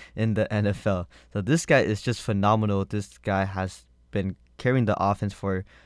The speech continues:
Miami, and there's just no-, nothing else to say about Tyreek Hill. We all know what he can do. He's probably the fastest wide receiver in the N F L, and he's making the most of it right now.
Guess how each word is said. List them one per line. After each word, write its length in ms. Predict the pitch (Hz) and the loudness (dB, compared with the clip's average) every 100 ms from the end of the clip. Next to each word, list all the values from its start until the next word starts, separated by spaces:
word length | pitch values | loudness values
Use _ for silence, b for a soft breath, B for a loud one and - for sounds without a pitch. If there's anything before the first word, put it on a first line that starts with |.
| b | b
Miami, 600 | 101 98 101 104 98 95 95 | 0 2 2 2 0 -2 -4
and 320 | 95 92 82 _ _ - | -6 -6 -10 _ _ -10
there's 180 | 123 | -8
just 180 | - 107 | -6 -2
no-, 100 | 104 - | -2 0
nothing 300 | 104 101 98 | 0 0 0
else 100 | 92 | -2
to 60 | - | -4
say 100 | 98 | -4
about 160 | 92 | -4
Tyreek 380 | - 85 87 - | -4 -4 -4 -4
Hill. 120 | 92 | -6
We 120 | 87 | 0
all 120 | 104 107 | 2 2
know 200 | 101 95 | 2 0
what 100 | 95 | -2
he 100 | 101 | -4
can 220 | 101 95 | -6 -6
do. 260 | 95 95 92 | -4 -4 -6
He's 320 | - 98 87 - | -6 -6 -8 -10
probably 280 | - 127 123 | -4 0 2
the 80 | 98 | 0
fastest 380 | - 104 107 98 | 0 -2 -2 -4
wide 60 | |
receiver 340 | 95 95 107 95 | -4 -4 -4 -4
in 160 | 104 | -2
the 160 | 98 - | -4 -4
N 100 | 92 | -6
F 160 | 95 90 | -6 -6
L, 180 | 90 - b b b | -6 -8 b b b
and 120 | 98 | -4
he's 140 | 104 101 | -2 0
making 300 | 101 98 98 | -2 0 -2
the 80 | |
most 280 | 92 90 - | -2 -4 -6
of 120 | 87 | -6
it 120 | 87 87 | -6 -8
right 220 | 85 - | -10 -12
now. 240 | 80 87 | -14 -14